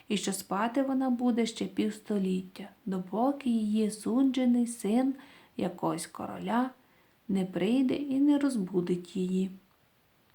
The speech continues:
Уявіть, що відчув принц, коли почув ці слова. Серце у нього в грудях так і запалало. Він одразу ж вирішив, що саме йому випало на долю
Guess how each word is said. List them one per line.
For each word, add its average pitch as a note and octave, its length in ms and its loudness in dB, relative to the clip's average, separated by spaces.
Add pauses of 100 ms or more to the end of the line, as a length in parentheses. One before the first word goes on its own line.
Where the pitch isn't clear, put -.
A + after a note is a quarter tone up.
(140)
Уявіть, G#3+ 500 2
що - 300 -2
відчув C4 360 -2
принц, C4+ 500 0
коли A3 320 0
почув C4 460 -2
ці B3+ 120 -6
слова. G#3 580 -2 (120)
Серце C4 560 -4
у B3 100 4
нього B3 300 6
в A3+ 40 4
грудях A3+ 480 2 (120)
так A3+ 340 -6
і G#3+ 40 -4
запалало. G3+ 800 -6 (520)
Він G3+ 200 2
одразу G#3 580 0
ж A#3+ 160 -6
вирішив, B3 500 2
що A#3+ 180 -8
саме B3 320 2
йому G3+ 440 2
випало D4 540 2
на A3 160 0
долю G#3+ 420 2